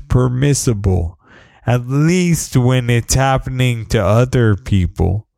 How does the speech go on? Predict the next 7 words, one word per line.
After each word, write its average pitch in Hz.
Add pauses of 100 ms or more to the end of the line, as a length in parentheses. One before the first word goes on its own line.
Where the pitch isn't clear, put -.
(300)
In 131
his 156
bungalow, 143
Mark 135
is 131
finding 123
escapism 113